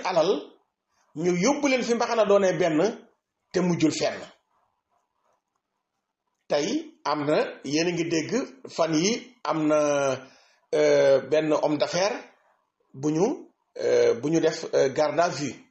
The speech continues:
bu ñu teg loxo, mooy Dora Gueye. Am koo xam ne daf ko porter plainte.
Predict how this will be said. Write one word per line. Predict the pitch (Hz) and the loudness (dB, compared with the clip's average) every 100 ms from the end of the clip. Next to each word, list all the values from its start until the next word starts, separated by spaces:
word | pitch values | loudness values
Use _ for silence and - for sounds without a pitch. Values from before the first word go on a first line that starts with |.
| _ - | _ -12
bu | 139 | -8
ñu | 143 | -4
teg | 156 | 0
loxo, | 202 196 117 - - | 0 2 0 -4 -4
mooy | 123 127 123 | 0 0 2
Dora | 147 170 | 2 2
Gueye. | 160 131 95 - _ _ _ _ _ _ _ _ _ _ _ _ _ _ _ _ _ | 2 -2 -4 -18 _ _ _ _ _ _ _ _ _ _ _ _ _ _ _ _ _
Am | - 190 190 | -4 -2 0
koo | 190 | 0
xam | 170 175 | 0 0
ne | 165 | 0
daf | 160 147 | 0 -2
ko | 170 196 - - | 0 -2 -2 -2
porter | 165 - 165 | -2 0 -4
plainte. | 156 131 101 | -2 -2 -4